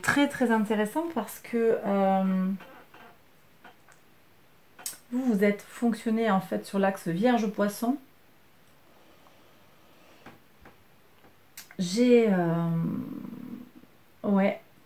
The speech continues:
sagesse, euh, il y a vraiment de, beaucoup de mesures en fait dans, vous faites ça avec, euh, beaucoup de mesures, beaucoup de, beaucoup de tranquillité.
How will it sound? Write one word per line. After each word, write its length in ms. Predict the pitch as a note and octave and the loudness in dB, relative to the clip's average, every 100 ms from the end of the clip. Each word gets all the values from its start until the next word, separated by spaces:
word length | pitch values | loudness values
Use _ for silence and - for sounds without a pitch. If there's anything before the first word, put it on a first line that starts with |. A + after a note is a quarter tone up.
| - - | -20 -18
sagesse, 840 | - C#4 C#4 A3+ A3 A3 A3+ - C4 D4 E4 - - - - | -2 4 4 6 4 4 0 -4 -2 -2 -4 -12 -20 -20 -6
euh, 300 | G3 G3 F#3+ F#3 - - - _ | -2 2 0 -2 -10 -20 -20 _
il 60 | G#3 | 0
y 40 | |
a 80 | G#3+ | 2
vraiment 380 | G#3+ B3 C#4+ D#4+ | 6 6 8 6
de, 160 | A3+ | 4
beaucoup 320 | G3 G#3 A#3+ D4 | 4 2 2 8
de 60 | |
mesures 540 | B3 B3+ C4+ B3 C4 A#3 | 10 10 8 4 4 4
en 120 | G3+ | 2
fait 360 | - F#3+ F3+ - | 2 -2 -4 -4
dans, 560 | E3+ E3 D#3+ D#3+ D#3+ E3 E3 - - - - - F#3 | 0 2 2 0 -2 -4 -8 -18 -20 -20 -20 -16 -6
vous 160 | G3 | -4
faites 440 | G3+ - C#4 C#4+ A3+ | -2 2 2 2 -2
ça 280 | - D4 | 2 2
avec, 420 | D4 A3 G#3+ - G3+ | 4 2 0 -2 -2
euh, 460 | F#3 F3 E3 E3 | 0 2 2 0
beaucoup 340 | D#3+ G3 A#3 C#4 | 0 -4 -2 0
de 140 | A#3+ | 2
mesures, 460 | A#3 A#3+ A3+ B3 C4 | 4 4 4 0 0
beaucoup 380 | G#3+ G#3+ - | -2 -4 -6
de, 600 | A3+ G3+ G3+ F#3+ F#3+ F#3 F3+ - - - - - - - | -4 0 2 2 2 0 -2 -6 -20 -20 -20 -20 -20 -10
beaucoup 240 | A3 G#3 D4 | -6 -2 2
de 80 | A#3+ | 0
tranquillité. 800 | - C4+ C4+ D4+ C4+ B3 A3 | 0 -2 0 0 0 -2 -2